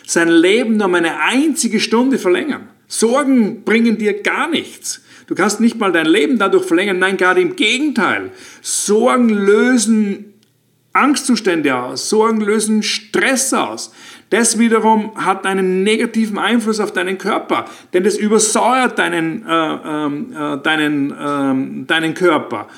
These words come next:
So, ähm, das schüttet, äh, einen Stresscocktail aus permanent, so, dass du dann auch später durch deine Sorgen eben auch in die Gefahr kommst, ähm,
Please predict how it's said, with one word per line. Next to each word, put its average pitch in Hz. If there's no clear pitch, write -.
So, 151
ähm, 160
das 180
schüttet, 220
äh, 185
einen 180
Stresscocktail 214
aus 156
permanent, 143
so, 160
dass 156
du 175
dann 190
auch 185
später 208
durch -
deine 202
Sorgen 196
eben 190
auch 185
in 190
die 156
Gefahr 190
kommst, 185
ähm, 165